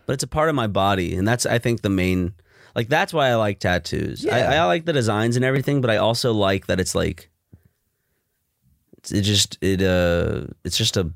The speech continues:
Speaker 1: part of you at that point.
Speaker 2: Right.
Speaker 1: It's like a part of your fucking skin, which I think is really cool.
Speaker 2: Which is what's so cool when, when people like our friend Chad have, uh, PewDiePie tattooed on them. Um,
Speaker 1: Yeah.
Speaker 2: but
Speaker 1: 'Cause then they essentially have, like, a birthmark.
Speaker 2: Yeah.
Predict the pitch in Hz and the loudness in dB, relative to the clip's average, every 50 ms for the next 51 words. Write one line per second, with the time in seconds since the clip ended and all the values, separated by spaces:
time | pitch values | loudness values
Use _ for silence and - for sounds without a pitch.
0 | - _ _ - - 95 95 95 92 90 80 85 85 87 87 85 71 73 - 76 | -14 _ _ -6 -2 0 2 2 2 0 0 0 0 0 0 0 -2 -2 -4 -4
1 | 71 - 101 113 123 123 107 92 - - - - - - 90 85 85 - - 98 | -4 -4 -2 -2 0 0 0 -2 -4 -8 -14 -10 -6 -4 -4 -4 -4 -2 0 0
2 | 101 104 95 85 - - 95 92 - 85 80 - - - - 87 85 85 76 - | 2 2 0 -2 -2 -2 -2 -2 0 -2 -2 -2 -2 -2 -2 -2 0 0 -2 -4
3 | - - - - - - - 78 - 87 82 80 78 85 85 85 80 73 - 92 | -6 -12 -14 -14 -10 -6 -6 -4 -2 -2 -2 0 0 0 0 0 -2 -2 -2 -2
4 | 87 87 101 113 107 98 123 101 113 113 - - - 123 117 - - 127 120 113 | 0 0 0 0 0 0 0 0 0 0 0 0 0 0 -2 -2 -2 0 0 2
5 | 107 107 101 98 92 92 90 82 - 92 98 95 - - 98 - 101 95 95 90 | 2 2 2 0 0 -2 -4 -4 -4 -4 -4 -2 -2 -2 -2 0 0 0 0 0
6 | 90 90 90 - - 95 87 87 - - 101 92 90 87 90 90 82 82 85 85 | 0 -2 -4 -2 -2 -4 -4 -2 -2 0 0 0 2 2 0 0 0 -2 -2 -4
7 | - - - - 82 82 - - - - - - 110 101 101 98 - - 80 - | -8 -12 -8 -6 -4 -4 -4 -6 -8 -10 -6 -2 0 0 0 0 0 -2 -2 -2
8 | - - - - 82 - 87 87 87 87 - - 90 87 - 104 - - _ - | -4 -4 -4 -6 -4 -4 -6 -6 -4 -4 -4 -4 -4 -4 -6 -8 -10 -14 _ -4
9 | 101 98 98 95 90 78 67 64 85 90 117 113 104 - - - - - - 101 | -2 0 2 2 2 0 -2 -4 -2 0 0 0 0 -2 -8 -18 -16 -12 -6 -4
10 | 107 123 131 127 123 110 101 117 117 110 - - 131 143 143 - 123 107 101 101 | -2 0 2 2 0 0 0 0 0 2 2 2 0 0 0 0 0 0 2 0
11 | 98 92 98 92 85 85 80 - 95 95 98 104 104 - 85 73 55 50 50 - | 0 0 0 0 0 -2 -2 0 0 2 2 0 0 -2 -4 -4 -4 -4 -8 -8
12 | - 101 113 147 175 143 82 87 | -4 -2 0 0 0 0 -2 -4